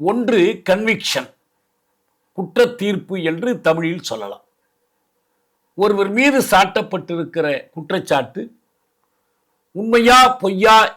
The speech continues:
என்பதை சாட்சிகளின் அடிப்படையிலும் சாட்சியங்களின் அடிப்படையிலும் ஆய்வு செய்து நீதிமன்றம் இவர் குற்றவாளியா இல்லையா என்று தீர்ப்பளிக்கிறது. Guilty or non guilty. இந்த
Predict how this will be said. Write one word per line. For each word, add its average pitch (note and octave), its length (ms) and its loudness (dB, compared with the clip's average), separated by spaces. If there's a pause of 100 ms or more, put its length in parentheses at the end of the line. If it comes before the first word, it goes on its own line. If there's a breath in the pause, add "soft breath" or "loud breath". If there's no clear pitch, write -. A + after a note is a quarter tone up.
என்பதை D#3+ 340 -2 (1400)
சாட்சிகளின் A#3 880 0 (160)
அடிப்படையிலும் F3+ 640 -4 (200)
சாட்சியங்களின் F#3 880 -2 (140)
அடிப்படையிலும் D3 680 -6 (240)
ஆய்வு E3 260 0 (100)
செய்து G#2+ 280 -18 (1500)
நீதிமன்றம் G#3+ 760 0 (380)
இவர் F#3 240 -4
குற்றவாளியா F#3+ 680 2 (140)
இல்லையா E3+ 320 0 (140)
என்று E3 260 -8
தீர்ப்பளிக்கிறது. D#3 640 -8 (800)
Guilty F3 460 -8 (260)
or F3+ 80 2 (140)
non D#3+ 180 2 (120)
guilty. A2+ 300 -16 (720)
இந்த G#3 160 0